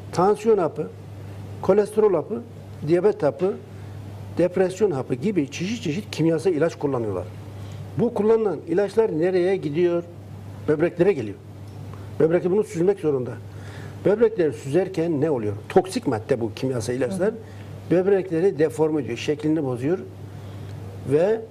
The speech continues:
Speaker 1: böbrekler büzülüyor, küçülüyor, fonksiyonunu kaybediyor. Bir kişi, mesela bize yüzlerce, binlerce insan geldi. Eğer ki kimyasal ilaçlardan dolayı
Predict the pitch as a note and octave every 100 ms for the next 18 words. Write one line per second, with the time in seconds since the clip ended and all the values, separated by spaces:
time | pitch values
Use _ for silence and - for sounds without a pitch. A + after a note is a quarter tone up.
0 | D#3 E3+ G3 F3+ E3 D3 C#3 D#3+ D#3+ E3+
1 | D#3+ D#3+ F#3+ A#3+ - - - - - F3
2 | D#3 D3+ E3 G#3 G#3+ - - - - -
3 | - - D#3+ F3 F3 - E3+ E3+ E3+ F#3
4 | A3 - - C#3+ E3 D#3+ B2+ G#2+ G2+ -
5 | - - - - - - - - - -
6 | - A#3 G#3 D#3 - G#2 F#2 - - -
7 | - - - - B2 D3+ D3+ D3 D#3+ D3+
8 | A2+ C3+ B2+ D#3+ A2 C3 C#3+ C#3 B2+ C#3+
9 | A2+ G#2 G2 - - - - - - -
10 | - D3 F3+ F#3 F3+ C#3+ G#2+ - - D3
11 | D#3+ - G#3+ E3 D#3+ D3 C#3+ D#3+ C3+ G3+
12 | F#3+ C#3 C3+ A#2 A2